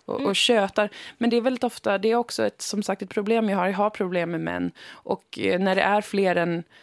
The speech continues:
Speaker 1: två män, eh, som jag pratar med, liksom, jag kan inte hantera, jag tycker att de är så konstiga ofta och så här utesluter en så himla lätt och snabbt. Helt plötsligt så vet man inte om man är med eller inte
Speaker 2: Nej.
Speaker 1: när man pratar med killgäng. Det finns undantag. Men väldigt ofta tycker jag,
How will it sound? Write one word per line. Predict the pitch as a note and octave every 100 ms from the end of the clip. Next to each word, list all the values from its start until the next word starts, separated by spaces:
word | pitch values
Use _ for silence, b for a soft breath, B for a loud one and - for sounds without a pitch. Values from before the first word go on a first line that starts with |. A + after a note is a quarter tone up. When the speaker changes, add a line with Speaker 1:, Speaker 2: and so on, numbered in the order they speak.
| b b b
Speaker 1:
två | - F#3 G#3+ A#3 A3+
män, | G#3 F#3+ G3+ G3+ G#3 G3
eh, | - - - - -
som | - F#3
jag | E3+
pratar | - F#3+ F3+ - F#3
med, | F#3 F3+
liksom, | F3+ - E3+ E3+ E3+ F3+
jag | F3+
kan | F#3+
inte | F#3
hantera, | F#3+ F3+ - F#3+ F#3+
jag | F3+
tycker | G3 F#3
att | -
de | F3 E3+
är | F3
så | -
konstiga | - G#3+ G3+ F3+ - G3+
ofta | - - D#3+
och | D#3+ D#3+
så | -
här | -
utesluter | G#3+ F3+ - - G3 A#3+ -
en | F3+ D#3+
så | F3
himla | F3+ D#3 D3 D3 D#3 - - - -
lätt | E3+ F#3 C#4+ - -
och | F3
snabbt. | G#3 G#3+ -
Helt | G3+
plötsligt | B3 A#3 E3+
så | F3+
vet | F3 E3+ -
man | F3 F3
inte | F3 D#3+
om | D#3
man | D#3
är | D3
med | D#3+ F3+ C4+ B3+
eller | E3+
inte | D3 D3+ - -
Speaker 2:
Nej. | - A3 G#3+ G#3
Speaker 1:
när |
man | G3+ E3+
pratar | F#3 E3+ E3+
med | E3 D#3 D#3+
killgäng. | E3+ E3 E3+ -
Det | F#3
finns | G#3+ G3+
undantag. | F#3+ F3+ E3+ F3+ D#3 - -
Men | A#3+
väldigt | D4+ C4 A#3+
ofta | G#3 -
tycker | F3
jag, | E3+